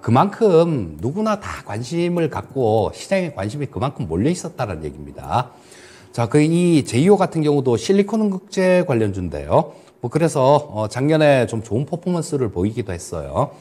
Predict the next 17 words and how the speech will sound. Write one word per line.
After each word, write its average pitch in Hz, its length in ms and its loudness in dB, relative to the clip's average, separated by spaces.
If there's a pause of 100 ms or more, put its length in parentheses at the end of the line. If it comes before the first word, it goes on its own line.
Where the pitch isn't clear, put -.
(200)
근데 170 260 6
이 147 140 2
차 220 100 -2
전지 202 420 4
갖고 147 280 -4
계신 143 260 -2
분들 117 560 2
제가, 127 400 0 (300)
어, 113 100 -2
이 143 60 0
차 214 160 2
전지 190 260 2
종목 160 240 0
상담할 202 720 0
때마다 208 300 0
말씀드리는 113 600 0
건데요. 80 540 -4